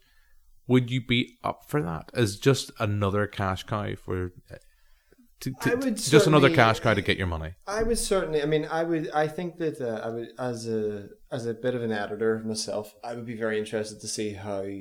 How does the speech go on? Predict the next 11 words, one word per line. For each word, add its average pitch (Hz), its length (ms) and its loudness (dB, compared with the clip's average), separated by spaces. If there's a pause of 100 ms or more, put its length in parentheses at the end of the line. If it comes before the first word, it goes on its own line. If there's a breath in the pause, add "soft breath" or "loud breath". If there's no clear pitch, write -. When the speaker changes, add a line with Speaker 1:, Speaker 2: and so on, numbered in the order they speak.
(220)
Speaker 2:
that 104 360 -6
would 110 200 -12
play 101 280 -10
out, 107 360 -8
because 101 800 -8
what 110 420 -6 (140)
that 110 320 -4
might 110 340 -2
ultimately 107 480 -4
do 101 240 -6
away 101 340 -8